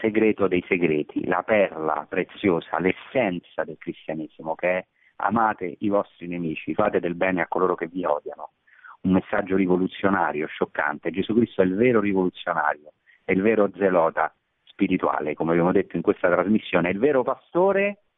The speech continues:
che viene perché le pecore abbiano la vita e l'abbiano in abbondanza. Non è un mercenario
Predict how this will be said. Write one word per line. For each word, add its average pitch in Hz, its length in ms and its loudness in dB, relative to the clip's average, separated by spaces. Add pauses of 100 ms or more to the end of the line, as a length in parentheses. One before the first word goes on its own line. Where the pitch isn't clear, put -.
(520)
che 143 160 0
viene 185 340 2
perché 147 580 -4 (420)
le 117 160 -2
pecore 131 380 0
abbiano 104 300 -6
la 98 100 0
vita 127 280 0
e 98 40 0
l'abbiano 98 380 -2
in 87 60 -6
abbondanza. 82 720 -4
Non 95 180 2
è 98 60 2
un 95 100 0
mercenario 85 960 0